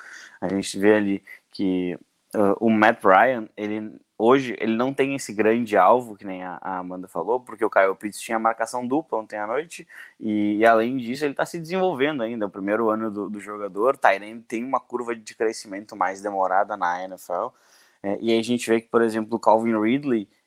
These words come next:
ele alegou que tá com, passando por problemas pessoais, acho que de saúde mental,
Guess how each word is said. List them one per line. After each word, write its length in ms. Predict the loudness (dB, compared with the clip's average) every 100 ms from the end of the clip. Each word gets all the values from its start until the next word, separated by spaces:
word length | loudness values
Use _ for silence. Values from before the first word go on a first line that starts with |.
| _
ele 600 | -4 -2 0 0 -2 2
alegou 380 | 2 2 0 -2
que 100 | -4
tá 80 | -12
com, 180 | -6 -6
passando 420 | 0 0 0 -2
por 180 | -6 -12 _
problemas 440 | 2 4 2 -2
pessoais, 640 | -2 -4 2 6 6 4 -2
acho 180 | -4 -6
que 80 |
de 100 | -10
saúde 360 | -2 0 0 -4
mental, 460 | -6 -2 0 0